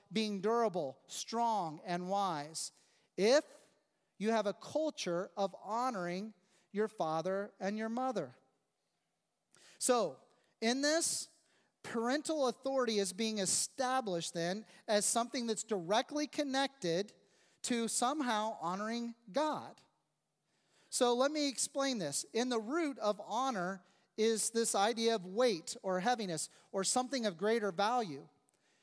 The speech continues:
If you look at that same root, it's also the same root for glory, where glory is something of greater weight, significance,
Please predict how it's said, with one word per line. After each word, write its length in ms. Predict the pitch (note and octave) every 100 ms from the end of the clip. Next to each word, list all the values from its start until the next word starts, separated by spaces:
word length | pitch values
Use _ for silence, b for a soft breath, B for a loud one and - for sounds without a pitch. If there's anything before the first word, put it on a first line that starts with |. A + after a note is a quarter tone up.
| b b
If 160 | A3+ A3
you 140 | A#3+
look 220 | A#3 D4
at 80 | D4+
that 200 | C#4 A#3
same 380 | - C4 B3 A3+
root, 240 | D#4 B3+ A3+
it's 220 | G#3+ A#3+
also 360 | G3 B3+ -
the 100 | A3
same 340 | G3+ A3 G#3 G3+
root 160 | A3+ -
for 120 | A#3+
glory, 680 | G3 G#3+ A#3 C#4 A3 C#3 E3 _ _ b b b b b
where 200 | F3 G#3
glory 560 | F#3+ G#3 A#3 D#4+ D4 G3
is 580 | F3+ F#3 E3 D3+ - - b b -
something 520 | - C4 C4 B3+ A3
of 240 | G3+ E3
greater 400 | F#3 A3+ B3 A3
weight, 400 | F#3+ A3 G#3 E3+
significance, 960 | - - F#3+ G#3 B3 A3+ F3 D#3 -